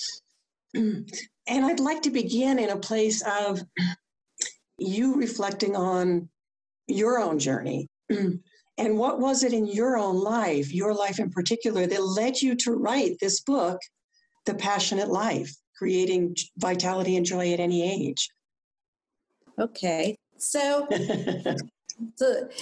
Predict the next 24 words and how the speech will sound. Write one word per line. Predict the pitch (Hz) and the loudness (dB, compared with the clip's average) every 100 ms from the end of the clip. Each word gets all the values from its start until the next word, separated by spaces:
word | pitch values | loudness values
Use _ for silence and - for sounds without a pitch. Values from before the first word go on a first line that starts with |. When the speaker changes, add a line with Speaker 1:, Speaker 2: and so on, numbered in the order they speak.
| - - - - - _ _ | -14 -16 -20 -20 -20 _ _
Speaker 2:
not | 226 240 277 285 | -2 0 0 0
to, | 262 226 214 202 196 214 190 208 208 208 - _ - | 2 2 4 2 0 0 0 -2 -6 -12 -20 _ -2
uh, | 196 - _ - - | -2 -2 _ -20 -6
not | 226 233 | -2 0
to | 233 214 196 - - 196 175 - | 0 2 0 -2 -4 -2 -2 0
date | 233 247 220 | 0 2 2
myself | 196 196 - 196 208 226 | 2 2 2 2 2 0
or | 196 185 | 0 0
age | 214 233 220 | 2 2 2
myself, | 208 202 202 - 240 226 - | 0 2 2 2 2 0 0
<laughs> | |
but | - 214 208 | -2 -2 -4
it | 202 | -6
started | - 339 339 277 | -2 0 2 2
a | |
long | 262 262 226 | 2 2 0
time | 220 214 | 0 0
ago. | 185 160 170 233 - - | 0 0 0 -2 -4 -2
Speaker 1:
It's | 311 - | 0 2
okay. | 269 226 220 202 | 2 2 2 2
We're | 208 202 | 2 2
all | 202 | 0
friends | 185 196 190 - | 0 0 2 2
here. | 190 180 180 | 2 2 -2